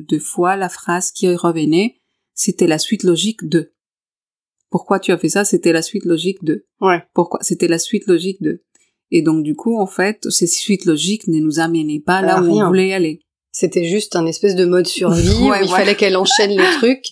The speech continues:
Speaker 2: qui faisaient sens ra-, de, de manière rationnelle
Speaker 1: Oui.
Speaker 2: pour, euh, pour se dire, bah, en fait, je vais, je vais dans cette direction
Speaker 1: Qui
Speaker 2: et,
Speaker 1: était
Speaker 2: euh,
Speaker 1: logique.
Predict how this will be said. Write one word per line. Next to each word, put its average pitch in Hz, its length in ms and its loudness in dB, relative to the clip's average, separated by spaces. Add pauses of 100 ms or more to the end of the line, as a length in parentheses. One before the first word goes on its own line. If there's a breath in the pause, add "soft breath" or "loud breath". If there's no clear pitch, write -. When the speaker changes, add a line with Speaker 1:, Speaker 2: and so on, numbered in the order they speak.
(140)
Speaker 2:
qui 208 140 -4
faisaient 175 220 -2
sens 233 500 0 (380 soft breath)
ra-, 175 240 -4
de, 180 260 -2
de 180 140 -12
manière 175 280 -2
rationnelle 175 760 -2
Speaker 1:
Oui. 202 320 0
Speaker 2:
pour, 247 260 2
euh, 180 180 0
pour 180 200 -8
se - 120 -4
dire, 208 260 0
bah, 180 100 -2
en 156 40 -6
fait, 220 140 -4
je 185 100 -4
vais, 202 280 2
je 185 60 -4
vais 180 240 0
dans 190 120 0
cette 180 220 -4
direction 175 640 -4
Speaker 1:
Qui 214 180 0
Speaker 2:
et, 202 180 2
Speaker 1:
était 196 140 2
Speaker 2:
euh, 190 40 0
Speaker 1:
logique. 180 480 -2